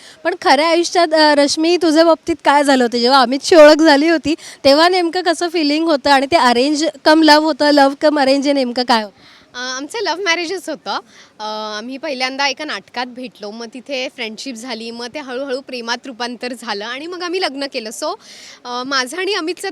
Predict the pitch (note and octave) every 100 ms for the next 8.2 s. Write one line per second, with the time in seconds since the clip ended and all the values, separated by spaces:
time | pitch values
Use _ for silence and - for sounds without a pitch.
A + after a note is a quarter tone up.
0 | G4 F#4+ G4+ G4+ - - _ - F#4 E4
1 | G4+ A4+ A4+ A#4 E4+ G4+ G4+ G4+ G4+ E4+
2 | D#4 E4+ G#4 _ E4+ E4+ F#4+ F4 D#4 E4+
3 | B3+ B3+ C#4+ D4+ E4+ G4 _ _ _ D4
4 | D4+ D4 F#4 F4+ F#4+ E4 D#4 E4+ G4+ F#4+
5 | F4 - F#4 G#4 - C4+ - C#4 D#4 A#3
6 | F#3+ F#3 F#3+ - - F#4 D4+ C4+ A#3 _
7 | G4+ - - F#4+ D#4+ E4+ D4 - C4+ -
8 | G#3 G3